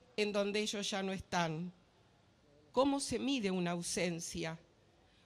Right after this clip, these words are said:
¿Cómo se miden ochenta y cinco ausencias?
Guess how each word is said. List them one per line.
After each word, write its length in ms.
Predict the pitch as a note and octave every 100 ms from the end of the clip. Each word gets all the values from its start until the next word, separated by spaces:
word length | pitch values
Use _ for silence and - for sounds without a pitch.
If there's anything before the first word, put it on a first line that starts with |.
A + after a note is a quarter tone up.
| _
¿Cómo 260 | - D#4 D#4
se 200 | D#4+ C4
miden 360 | C4+ D4+ D4+ C4+
ochenta 540 | C4 B3+ A3+ A3 A3
y 100 | G3+
cinco 480 | - B3 C4+ A#3+ G#3
ausencias? 1160 | F#3+ F#3+ - A3 G#3 F#3 - F#3+ E3+ E3+ -